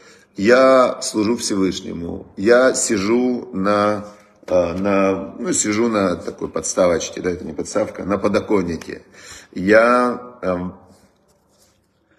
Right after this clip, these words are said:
дышу в это же время. То есть вы берёте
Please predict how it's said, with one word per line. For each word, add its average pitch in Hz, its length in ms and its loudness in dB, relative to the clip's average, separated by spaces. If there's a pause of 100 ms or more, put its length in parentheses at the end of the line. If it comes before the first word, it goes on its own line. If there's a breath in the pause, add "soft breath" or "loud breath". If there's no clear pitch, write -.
(280 soft breath)
дышу 95 680 2 (160)
в 101 80 0
это 135 200 6
же 139 100 4
время. 110 300 4
То 85 120 -2
есть - 240 -4 (280)
вы 131 160 2
берёте 160 360 6